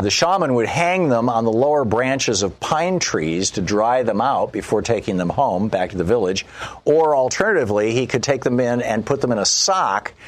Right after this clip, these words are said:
and hang the sock over the fireplace to dry them out. Socks and fireplaces? The problem with fly agaric, or Amanita muscaria mushrooms,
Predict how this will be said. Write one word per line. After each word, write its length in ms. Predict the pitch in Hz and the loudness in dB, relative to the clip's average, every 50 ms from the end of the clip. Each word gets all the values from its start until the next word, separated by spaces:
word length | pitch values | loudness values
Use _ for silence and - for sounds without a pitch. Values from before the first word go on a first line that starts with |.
| - - - | -20 -10 -4
and 120 | - 110 110 | -2 -2 0
hang 240 | 110 165 156 151 | 0 0 0 0
the 100 | 147 127 | 0 0
sock 400 | 110 - - 160 143 143 131 123 | 0 0 0 0 0 0 0 0
over 160 | 135 127 107 117 | 0 0 0 0
the 80 | 104 | -2
fireplace 600 | - - 180 165 160 156 - - 123 92 78 76 - | 0 0 2 2 2 2 2 0 0 0 0 -2 -2
to 100 | - 90 | -4 -2
dry 300 | 82 104 101 92 87 85 | 0 0 2 2 2 0
them 160 | 82 82 80 | 0 -2 -2
out. 320 | 76 69 65 - - - - - _ _ _ _ _ _ - - _ - _ _ _ | -2 -4 -6 -8 -10 -12 -12 -14 _ _ _ _ _ _ -20 -20 _ -20 _ _ _
Socks 440 | - - - 87 92 - - - - | -6 -2 0 0 0 0 -2 -2 -4
and 120 | - 90 82 | -2 -2 -2
fireplaces? 720 | - 98 104 113 - - 127 - - - - - - - - - _ _ _ - - - - | 0 0 0 0 0 -2 -2 -2 -2 -4 -4 -4 -6 -8 -10 -16 _ _ _ -20 -20 -20 -18
The 280 | 165 165 160 139 123 - | -12 -6 -2 0 0 0
problem 580 | - - - - 226 247 269 254 240 190 151 | 0 -2 0 0 2 2 2 2 2 2 2
with 140 | 131 117 101 | 2 0 0
fly 360 | - - 135 123 113 104 98 | 0 0 2 2 2 2 2
agaric, 460 | 95 82 85 87 78 76 87 117 - - - - - - - - | 0 0 0 0 0 0 0 -2 -2 -6 -14 -14 -14 -8 -4 -2
or 340 | 92 90 87 85 82 - | 0 0 0 0 0 0
Amanita 640 | 110 104 95 95 90 95 92 90 98 87 87 95 - - - | -2 0 0 0 0 0 0 0 -2 -2 -2 -4 -8 -6 -4
muscaria 720 | 113 104 92 90 - - - 104 92 92 92 92 90 85 90 | -2 0 0 0 -2 0 0 0 0 2 2 0 0 0 0
mushrooms, 520 | 95 101 104 - - 90 82 85 92 - | 0 0 0 -2 -2 -4 -4 -4 -4 -6